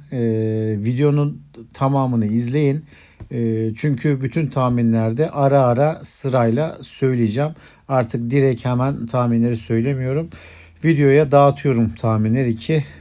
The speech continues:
e, sizler de videoyu tamamını izleyin.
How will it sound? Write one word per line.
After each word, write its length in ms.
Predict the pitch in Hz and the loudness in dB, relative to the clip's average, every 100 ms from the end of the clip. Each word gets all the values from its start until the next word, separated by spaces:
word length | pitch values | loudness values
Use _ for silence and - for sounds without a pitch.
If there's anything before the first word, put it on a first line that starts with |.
| - | -6
e, 80 | |
sizler 520 | 104 139 123 117 110 113 | -4 -2 -2 0 0 2
de 220 | 147 120 | 0 0
videoyu 440 | 123 123 127 135 | -2 0 0 -2
tamamını 640 | - 117 113 107 117 139 143 | -2 0 0 0 -2 -2 -6
izleyin. 520 | 139 123 98 107 135 | -6 -4 -4 -4 -4